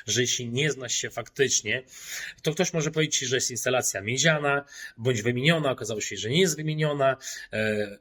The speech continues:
okazuje się, że ma być instalacja wodno-kanalizacyjna wymieniona, nie jest, bądź można powiedzieć, remont został przeprowadzony w mieszkaniu na szybko i ty bez braku jakiegokolwiek doświadczenia nie jesteś w stanie stwierdzić, czy ten remont jest dobrze zrobiony, bo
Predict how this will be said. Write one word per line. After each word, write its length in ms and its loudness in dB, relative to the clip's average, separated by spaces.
okazuje 420 0
się, 160 -2
że 140 2
ma 160 0
być 220 -2
instalacja 600 0
wodno-kanalizacyjna 800 -4
wymieniona, 560 0
nie 340 2
jest, 340 2
bądź 280 0
można 320 -4
powiedzieć, 640 -4
remont 360 2
został 240 0
przeprowadzony 520 -2
w 20 -12
mieszkaniu 340 -4
na 140 4
szybko 600 2
i 160 0
ty 420 6
bez 200 2
braku 280 -2
jakiegokolwiek 360 -2
doświadczenia 580 0
nie 160 4
jesteś 280 4
w 40 2
stanie 220 -2
stwierdzić, 380 2
czy 80 -4
ten 120 0
remont 240 -4
jest 140 -4
dobrze 220 0
zrobiony, 340 -8
bo 180 -4